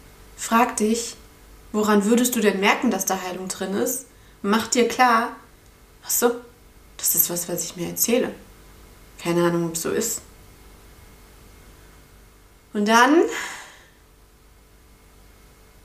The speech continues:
spiel mal mit dem Gedanken, „Okay, was ist, wenn das jetzt für immer so bleibt?“ Genau das. Ja, mit diesem Thema und mit diesem Symptom.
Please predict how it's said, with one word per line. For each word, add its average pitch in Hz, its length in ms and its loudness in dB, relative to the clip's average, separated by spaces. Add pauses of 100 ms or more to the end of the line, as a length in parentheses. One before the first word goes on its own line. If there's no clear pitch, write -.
(840)
spiel - 480 4
mal 269 200 0
mit 240 180 -2
dem 240 140 -2
Gedanken, 202 640 -6 (1800)
„Okay, 190 320 -8 (800)
was 226 220 0
ist, 233 120 -2
wenn 220 120 0
das 202 120 2
jetzt - 220 -4
für - 120 -8
immer 240 340 0
so 214 100 -4
bleibt?“ - 480 -8 (560)
Genau 208 540 2 (240)
das. - 480 -2 (480)
Ja, 202 640 2
mit 226 480 -2
diesem 208 300 -2
Thema 190 360 -2
und 175 120 -4
mit 185 180 -8
diesem 185 220 -10
Symptom. 180 420 -6